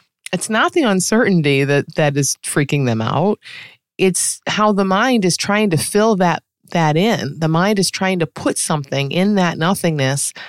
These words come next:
and whatever that something is, is freaking them out. So it wasn't like during covid when everybody's plans blew up and we were all just sitting around the house for months.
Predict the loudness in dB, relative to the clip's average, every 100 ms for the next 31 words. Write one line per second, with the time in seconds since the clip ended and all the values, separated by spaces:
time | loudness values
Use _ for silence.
0 | -20 -4 0 2 4 2 2 2 2 2
1 | 0 0 2 2 2 4 4 4 2 2
2 | 2 2 0 0 -2 -4 -6 -8 _ _
3 | _ _ _ _ -8 0 4 4 4 4
4 | 4 2 2 0 0 0 2 2 2 2
5 | 4 2 2 2 2 2 2 2 2 0
6 | -10 -18 -16 -2 0 2 2 2 4 4
7 | 4 2 0 0 2 4 2 0 0 0
8 | 0 -6 0 2 2 2 2 2 0 -2
9 | -2 0 2 4 2 0 2 2 2 0
10 | 0 0 -4